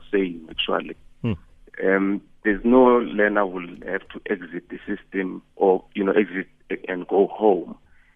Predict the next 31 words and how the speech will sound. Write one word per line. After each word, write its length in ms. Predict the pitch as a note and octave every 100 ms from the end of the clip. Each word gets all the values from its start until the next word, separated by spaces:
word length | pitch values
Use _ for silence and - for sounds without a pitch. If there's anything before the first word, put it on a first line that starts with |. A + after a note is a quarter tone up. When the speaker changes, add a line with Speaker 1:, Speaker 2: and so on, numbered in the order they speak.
| _
Speaker 1:
Uh, 100 | - F#2+
like 180 | G2
as 80 | A#2+ A#2
we 60 |
have 100 | G#2+
already 320 | G2+ G#2 A2 F#2+
explained, 420 | - - F#2 F2
it's 180 | A2 -
more 240 | A2+ C3
about 340 | C3 G#2 A2 -
enhancing 600 | G2 - A2 G#2+ G#2 G2
the 80 | G2
technical 680 | G#2 G2 G#2+ - G2 F#2 F#2 _ _ _ _
path. 240 | G2 F2+ - - _ _ _ _ _ _
That 180 | G2+ G2+
is 160 | A2+ G#2 G2
making 460 | G2 A2 - G#2+ -
sure 220 | G#2+ G#2
that, 240 | G2 G2 - -
like, 160 | G#2+ -
if 140 | -
I 40 |
were 120 | B2+ G#2+
to 140 | -
take 240 | - A2+
it 100 | -
home 420 | G#2 A2+ F#2+ E2+ F2+
in 140 | G2
the 80 | F#2+ -
Gauteng, 460 | G2 - F#2+ F#2
uh, 240 | F#2+ F2+